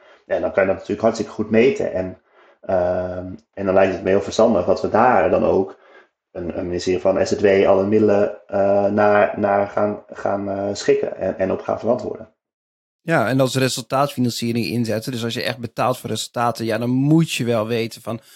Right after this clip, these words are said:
Speaker 2: oké, hoe gaan we die defi-, resultaten definiëren en, en hoe gaan we dat meten? En als op een gegeven moment echt portemonnees worden getroffen, ja, dat zijn toch wat scherpere, eh,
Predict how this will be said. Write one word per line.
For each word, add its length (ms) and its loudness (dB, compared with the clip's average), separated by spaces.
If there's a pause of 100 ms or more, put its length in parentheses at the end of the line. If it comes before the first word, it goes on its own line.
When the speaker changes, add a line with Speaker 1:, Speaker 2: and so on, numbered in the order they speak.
(120)
Speaker 2:
oké, 200 0
hoe 240 6
gaan 160 4
we 60 0
die 120 -2
defi-, 380 -2
resultaten 720 0
definiëren 640 2
en, 220 0 (360)
en 140 -2
hoe 180 4
gaan 160 4
we 60 2
dat 120 4
meten? 440 4
En 180 2 (320)
als 240 0
op 80 2
een 80 -8
gegeven 200 4
moment 220 2
echt 200 -2
portemonnees 480 2
worden 220 2
getroffen, 440 0
ja, 100 2
dat 100 -2
zijn 200 2
toch 180 2
wat 160 2
scherpere, 760 2 (380)
eh, 440 2